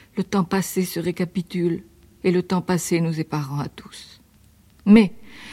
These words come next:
n'étant pas la famille, elle est plus présente que la famille.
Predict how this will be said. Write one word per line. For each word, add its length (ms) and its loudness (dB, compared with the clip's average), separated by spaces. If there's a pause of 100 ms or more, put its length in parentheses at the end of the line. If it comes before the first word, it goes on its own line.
(140)
n'étant 280 2
pas 180 2
la 100 6
famille, 680 2 (160)
elle 100 2
est 60 4
plus 180 -4
présente 640 -4
que 80 -8
la 120 -2
famille. 520 -4